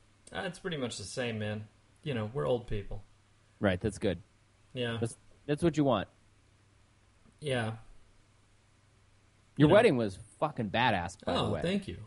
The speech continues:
Speaker 1: Thank
Speaker 2: It was
Speaker 1: you.
Speaker 2: awesome.
Speaker 1: There was some great bourbon, actually, at the wedding. I'm,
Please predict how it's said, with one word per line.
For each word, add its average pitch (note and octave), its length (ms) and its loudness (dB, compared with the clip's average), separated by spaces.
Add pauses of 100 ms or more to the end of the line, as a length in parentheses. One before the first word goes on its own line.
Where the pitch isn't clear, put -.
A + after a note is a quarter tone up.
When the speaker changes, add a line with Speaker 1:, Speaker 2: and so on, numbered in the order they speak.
(200)
Speaker 1:
Thank F3 120 -2
Speaker 2:
It - 40 2
was A#2+ 80 0
Speaker 1:
you. C3+ 40 4
Speaker 2:
awesome. G2 440 0 (560)
Speaker 1:
There F#3 160 6
was C#4 140 0
some F3 180 2
great D3+ 240 2
bourbon, D#3+ 320 6
actually, A2+ 400 0
at G#2+ 100 -2
the G#2 60 -2
wedding. A2 380 0
I'm, G#2+ 300 -6